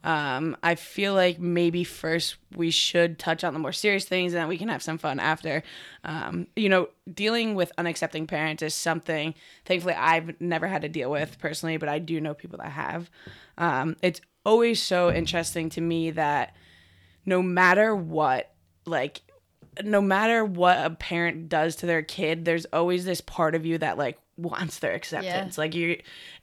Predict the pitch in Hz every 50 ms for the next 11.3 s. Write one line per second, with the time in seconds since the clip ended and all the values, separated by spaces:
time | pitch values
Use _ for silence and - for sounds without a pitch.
0 | _ _ - 151 202 208 - 226 220 226 226 220 214 220 214 208 190 175 175 170
1 | 165 - 185 170 165 170 170 - - - 190 175 175 170 160 - 165 165 156 -
2 | 190 196 202 202 196 196 - - 175 151 151 151 - 175 170 170 170 165 - _
3 | _ 175 175 170 165 170 170 170 165 160 156 165 175 - - - 175 175 170 151
4 | 151 156 151 139 120 - - - 135 120 113 - - - - 135 - - 80 71
5 | - - - - 117 123 143 123 107 113 113 165 160 - - - - - - -
6 | - 170 156 151 - - 175 170 165 - - 185 175 175 180 185 175 - - -
7 | 170 170 170 165 160 160 165 160 - - 170 - - - 170 175 170 185 190 196
8 | 208 214 - - - - - - _ - 185 165 139 110 110 107 - - 180 175
9 | 165 175 170 170 175 170 - 185 165 165 185 170 165 165 170 - 180 156 156 160
10 | 156 156 165 160 - - 156 - - 160 156 147 139 - 127 143 135 160 170 165
11 | - - - - - -